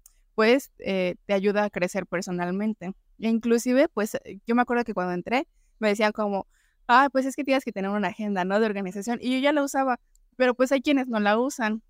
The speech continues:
Entonces, como esas herramientas también personales en donde vas viendo qué puedes mejorar para ti, para tu organización, para un objetivo, pues, también te ayuda a lograrlo. O sea, son herramientas, por ejemplo, lo del proyecto, ¿no? ¿Cuál es tu proyecto? ¿Cuál es tu objetivo? Pues eso, y, este,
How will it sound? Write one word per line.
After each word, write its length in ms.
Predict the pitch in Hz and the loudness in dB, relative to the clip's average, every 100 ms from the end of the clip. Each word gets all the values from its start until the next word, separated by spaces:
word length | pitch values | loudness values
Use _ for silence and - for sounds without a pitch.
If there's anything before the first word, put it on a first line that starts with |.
| - | -10
Entonces, 400 | 226 226 262 269 | -6 -2 -2 -2
como 220 | 262 233 | -2 0
esas 220 | 214 269 294 | 0 -2 -4
herramientas 540 | 240 196 196 202 247 | -2 -2 -4 -6 -6
también 360 | 226 190 180 196 | -6 -4 -4 -6
personales 640 | 220 233 208 190 214 320 | -8 -6 -2 -2 -2 -4
en 140 | 226 190 | -4 -4
donde 260 | 185 190 | -2 0
vas 240 | 185 190 214 | 0 0 -2
viendo 380 | 208 202 208 - _ _ - | -2 0 -2 -4 _ _ -4
qué 120 | 226 | -2
puedes 280 | - 247 269 | 4 2 2
mejorar 400 | 196 - 180 180 | -2 0 -2 -2
para 240 | 214 175 | -2 -2
ti, 340 | - 196 202 208 | -4 -4 -2 0
para 200 | 175 180 | 0 -2
tu 100 | 185 | -2
organización, 880 | 175 165 175 175 - 202 202 208 | -4 -4 -6 -8 -6 -4 -2 -4
para 320 | 202 175 170 180 | -4 -4 -2 -2
un 140 | 202 | -2
objetivo, 580 | 208 - 160 180 202 - _ _ _ _ _ - | -4 -6 -8 -4 -2 -4 _ _ _ _ _ -2
pues, 180 | 226 233 | -2 2
también 340 | 247 240 240 | 2 2 2
te 80 | 247 | 2
ayuda 320 | 240 202 185 | 2 2 0
a 20 | 175 | 0
lograrlo. 460 | 175 180 190 180 | -2 -2 -2 -2
O 60 | 170 | -6
sea, 140 | 185 | -6
son 160 | 185 226 | -2 0
herramientas, 460 | 247 208 190 190 196 | 0 -2 -2 -4 -4
por 100 | 214 | -4
ejemplo, 240 | 214 214 | -2 0
lo 80 | 214 | 0
del 120 | 208 | 0
proyecto, 440 | 220 240 233 185 | 2 2 2 -2
¿no? 140 | 185 269 _ _ _ | -4 -4 _ _ _
¿Cuál 180 | - 269 | -2 -2
es 60 | - | -2
tu 100 | 233 | -4
proyecto? 380 | 190 185 - | 0 0 -2
¿Cuál 200 | - 214 | -2 2
es 80 | 247 | 2
tu 100 | - | 2
objetivo? 520 | 220 247 226 254 233 _ _ _ | -2 -2 -2 0 0 _ _ _
Pues 140 | 220 262 | -4 -2
eso, 220 | 262 277 | 0 0
y, 180 | - 220 - | -2 -6 -6
este, 580 | 208 208 - 196 196 | -10 -10 -8 -4 -2